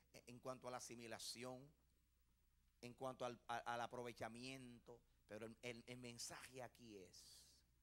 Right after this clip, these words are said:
agradar a Dios. Diga conmigo, agradar a Dios. Todos salieron de Egipto, todos cruzaron el mar,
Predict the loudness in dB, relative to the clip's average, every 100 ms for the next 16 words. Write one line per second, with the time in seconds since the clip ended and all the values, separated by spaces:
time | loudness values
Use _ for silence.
0 | -20 -20 -16 -2 0 0 -2 0 0 0
1 | -2 -10 -14 -16 -14 -14 -14 -2 0 2
2 | 2 0 2 2 4 2 2 4 4 2
3 | 0 -2 -8 -10 -14 -14 -14 -16 -16 -18
4 | -18 -20 -20 -20 -20 -20 -20 -4 12 12
5 | 12 12 12 12 12 6 4 4 2 0
6 | -2 -2 -2 -4 4 12 12 12 12 8
7 | 4 6 6 6 4 6 6 6